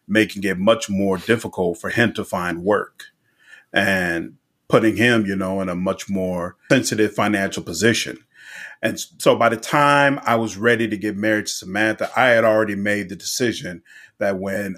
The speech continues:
I'm in my sixties and seventies, that's not the situation I wanna be in. When I'm in my sixties and seventies, I want to be relatively sure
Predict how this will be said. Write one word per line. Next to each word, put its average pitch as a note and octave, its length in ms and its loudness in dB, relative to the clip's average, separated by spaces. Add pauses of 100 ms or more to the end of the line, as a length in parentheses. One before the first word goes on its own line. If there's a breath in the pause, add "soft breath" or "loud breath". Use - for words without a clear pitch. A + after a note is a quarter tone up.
I'm B2 260 4
in A2 140 2
my A2 160 2
sixties C3 440 -4
and A2+ 100 -6
seventies, C3+ 600 0 (240 soft breath)
that's A#2+ 200 -2
not A#2+ 260 2
the G#2+ 80 -6
situation G#2 540 -4
I F2+ 100 -2
wanna E2+ 180 -8
be D#2+ 200 -8
in. - 120 -16 (540 soft breath)
When F#2+ 160 -2
I'm A#2+ 200 6
in B2 120 4
my A#2 160 4
sixties G#2+ 440 -4
and F#2+ 100 -10
seventies, F#2+ 540 0
I A2+ 140 0
want A2 260 0
to G#2 80 -14
be G2 360 -4 (360 soft breath)
relatively A#2 720 0
sure G2 600 0